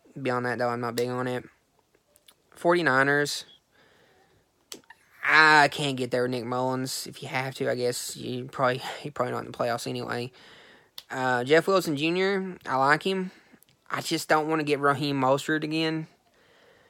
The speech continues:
Um, but we know Breed is out. That's the difference. We know Breed is out. So I like me some Jeff Wilson Junior. Don't know anything about the dude. Don't know anything about it. But I do know one.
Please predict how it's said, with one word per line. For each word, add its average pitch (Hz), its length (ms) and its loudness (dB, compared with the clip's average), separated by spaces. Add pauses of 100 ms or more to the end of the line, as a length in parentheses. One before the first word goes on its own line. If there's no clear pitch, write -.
(500)
Um, 120 640 0 (260)
but 139 400 6
we 143 100 0
know 147 320 8
Breed 147 220 4
is 135 140 0
out. 120 320 0
That's 139 320 6
the 143 100 -4
difference. 131 500 0
We 131 140 -4
know 139 300 6
Breed 143 280 4
is 135 120 0
out. 120 340 -2
So 127 220 0
I 120 100 2
like 131 440 4
me 147 140 -4
some 143 160 -4
Jeff 139 220 4
Wilson 139 300 2
Junior. 139 580 -4 (440)
Don't 220 160 8
know 262 120 8
anything 262 260 4
about 262 200 6
the 240 60 -8
dude. 156 260 4
Don't 240 280 4
know 269 200 4
anything 240 300 2
about 180 160 6
it. 131 40 0
But 131 100 4
I 131 60 4
do 208 200 2
know 226 160 6
one. 202 240 0